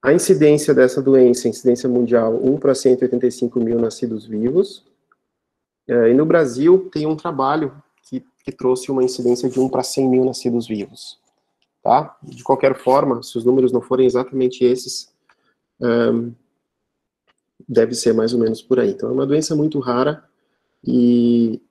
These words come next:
nessa, nesse, esse momento, né, traz várias reflexões legais e uma delas é a questão, né,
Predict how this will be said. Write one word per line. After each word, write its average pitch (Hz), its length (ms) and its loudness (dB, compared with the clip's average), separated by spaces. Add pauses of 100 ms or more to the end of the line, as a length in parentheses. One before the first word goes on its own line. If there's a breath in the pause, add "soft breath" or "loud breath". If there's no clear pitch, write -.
(240)
nessa, 123 420 0
nesse, 127 360 2
esse 131 220 -4
momento, 135 560 4
né, 127 300 2 (200)
traz 156 220 -2
várias 156 260 -2
reflexões 139 420 -2
legais 131 400 2
e 135 40 0
uma 139 140 2
delas 131 280 0
é 156 40 -2
a 156 60 -2
questão, 151 360 -4
né, 131 240 -2